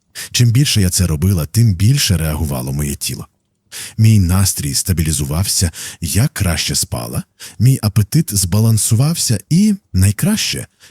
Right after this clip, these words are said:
я почувалася більш присутньою, більш ясною, більш схвильованою, щоб розпочати день. Сьогодні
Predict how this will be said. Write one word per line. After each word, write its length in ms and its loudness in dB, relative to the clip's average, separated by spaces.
я 140 2
почувалася 640 0
більш 300 0
присутньою, 800 -4
більш 340 -6
ясною, 680 2
більш 460 2
схвильованою, 960 -6
щоб 260 0
розпочати 600 -2
день. 220 -8
Сьогодні 720 2